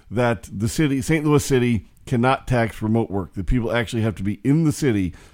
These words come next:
to pay the earnings tax. Interestingly, Kansas City, which operates under the same law as Saint Louis, has chosen not to tax, er, the remote work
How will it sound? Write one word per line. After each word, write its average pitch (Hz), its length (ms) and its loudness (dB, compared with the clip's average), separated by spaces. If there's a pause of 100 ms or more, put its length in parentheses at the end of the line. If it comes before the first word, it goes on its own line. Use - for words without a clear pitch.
to - 80 -8
pay 113 200 2
the 107 140 2
earnings 101 260 0
tax. 87 400 -8
Interestingly, 123 760 2 (300)
Kansas 165 380 2
City, 170 340 4
which 117 320 -2
operates 113 460 0
under 101 140 -2
the 101 120 -2
same 127 240 2
law 107 320 2
as 90 260 -6
Saint 117 260 -2
Louis, 135 260 0 (320)
has 120 120 0
chosen 117 400 2
not 135 240 0
to 107 80 -6
tax, 104 460 -2 (240)
er, 113 160 -4 (180)
the 113 280 -2 (140)
remote 120 360 2
work 98 320 -4